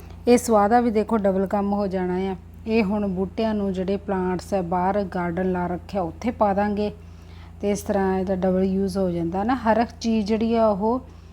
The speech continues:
ਰੀਸਾਈਕਲ ਕਰਕੇ ਯੂਜ਼ ਹੋ ਜਾਂਦੀ ਹੈ, ਕੋਈ ਵੀ ਚੀਜ਼ ਵੇਸਟ ਨਹੀਂ ਹੁੰਦੀ ਗੀ। ਤੇ ਬਸ ਉਹ ਜਿਹੜੀ ਵੇਲ ਪੱਟ ਕੇ ਲਿਆਈ ਸੀਗੀ, ਉਸ ਨੂੰ ਵੀ ਮੈਂ ਅੱਗ ਲਾਤੀ ਸੀਗੀ ਤੇ ਕਾਗਜ਼ ਵਗੈਰਾ ਲਾ ਕੇ ਅੱਗ ਬਾਲਤੀ।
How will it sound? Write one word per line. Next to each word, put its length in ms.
ਰੀਸਾਈਕਲ 640
ਕਰਕੇ 320
ਯੂਜ਼ 360
ਹੋ 200
ਜਾਂਦੀ 480
ਹੈ, 40
ਕੋਈ 220
ਵੀ 120
ਚੀਜ਼ 280
ਵੇਸਟ 420
ਨਹੀਂ 140
ਹੁੰਦੀ 380
ਗੀ। 120
ਤੇ 100
ਬਸ 240
ਉਹ 160
ਜਿਹੜੀ 240
ਵੇਲ 280
ਪੱਟ 280
ਕੇ 140
ਲਿਆਈ 280
ਸੀਗੀ, 440
ਉਸ 220
ਨੂੰ 220
ਵੀ 60
ਮੈਂ 520
ਅੱਗ 120
ਲਾਤੀ 360
ਸੀਗੀ 400
ਤੇ 120
ਕਾਗਜ਼ 380
ਵਗੈਰਾ 300
ਲਾ 220
ਕੇ 340
ਅੱਗ 60
ਬਾਲਤੀ। 720